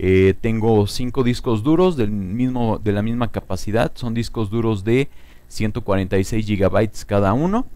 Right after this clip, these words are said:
Y pues bueno, voy a hacer un arreglo de, eh, un raid cinco. Entonces, em, voy a configurar también lo que es el bios y también, eh, parte de la configuración de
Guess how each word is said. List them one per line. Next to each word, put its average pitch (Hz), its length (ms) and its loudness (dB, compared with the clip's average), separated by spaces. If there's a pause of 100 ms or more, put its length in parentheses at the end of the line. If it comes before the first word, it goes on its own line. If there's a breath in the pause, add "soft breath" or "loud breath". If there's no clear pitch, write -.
(420)
Y 165 220 0
pues 113 240 2
bueno, 104 220 0
voy 110 160 4
a 120 40 4
hacer 120 220 -2
un 123 120 -2
arreglo 120 360 2
de, 131 380 2 (500 soft breath)
eh, 95 640 4
un 117 180 0
raid 117 280 4
cinco. 98 500 -4
Entonces, 117 800 -2
em, 95 560 0 (920)
voy 113 200 4
a 127 100 4
configurar 110 480 2
también 117 280 -2
lo 117 120 0
que 131 80 -4
es 117 100 -4
el 113 140 -2
bios 165 420 2 (400 soft breath)
y 190 320 -2 (140)
también, 113 520 0 (140)
eh, 101 480 4 (140)
parte 123 300 2
de 135 100 2
la 107 160 0
configuración 104 1000 -2
de 131 400 2